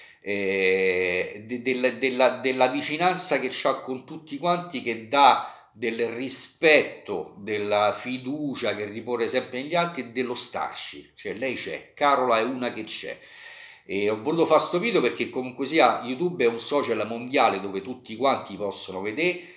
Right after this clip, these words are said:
e sentire ste cose, ma prettamente io lo uso a parte per divertimento,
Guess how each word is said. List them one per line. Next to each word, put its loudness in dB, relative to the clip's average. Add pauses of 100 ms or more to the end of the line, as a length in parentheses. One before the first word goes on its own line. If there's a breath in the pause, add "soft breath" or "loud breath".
(200 loud breath)
e -2
sentire -2
ste -2
cose, 0
ma -2
prettamente 0
io 4
lo 0
uso 0
a 0
parte 2
per -2
divertimento, -4